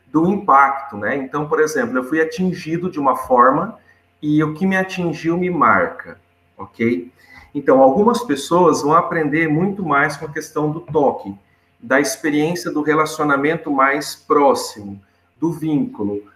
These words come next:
É, parece que não, não pode ser uma obrigatoriedade, mas, por exemplo, quem trabalha com a, uma memória mais sinestésica, ela vai precisar tocar as coisas. Então, você pega ali um aluno e trabalha com ele, a gente tava falando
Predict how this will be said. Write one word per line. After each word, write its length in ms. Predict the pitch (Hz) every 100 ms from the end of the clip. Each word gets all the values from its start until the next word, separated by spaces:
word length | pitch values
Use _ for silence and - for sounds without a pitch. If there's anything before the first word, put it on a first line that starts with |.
| _
É, 300 | - 120 127
parece 500 | 123 143 151 151 -
que 100 | - 185
não, 400 | 165 113 95 -
não 140 | 120
pode 220 | 120 139 135
ser 100 | 147
uma 180 | 147 143
obrigatoriedade, 1040 | 151 156 151 156 160 160 156 160 101 107
mas, 180 | 117 127
por 180 | - 147
exemplo, 500 | 156 143 123 110 104 _ _ _ _
quem 300 | - 196 240
trabalha 960 | 190 170 135 139 131 120 113 95 92 - _ _ _
com 120 | 139 135
a, 180 | 127
uma 180 | 123 127
memória 400 | 131 127 123 123
mais 200 | 117 120
sinestésica, 1000 | - 113 98 - - 156 165 160 117 -
ela 180 | 117 131
vai 220 | 151 147
precisar 540 | 180 208 214 202 170 175
tocar 520 | - 220 - - 123
as 140 | -
coisas. 440 | - 101 98 98 120
Então, 240 | 120 139
você 200 | 147 117
pega 280 | - 143 147
ali 200 | 139 143
um 60 |
aluno 540 | 139 139 143 156 214 262 _ - _
e 100 | 147
trabalha 540 | 147 147 147 151 151
com 160 | 151 151
ele, 420 | 151 151 151 151
a 20 | 139
gente 160 | 120
tava 220 | 135 127
falando 340 | 135 131 131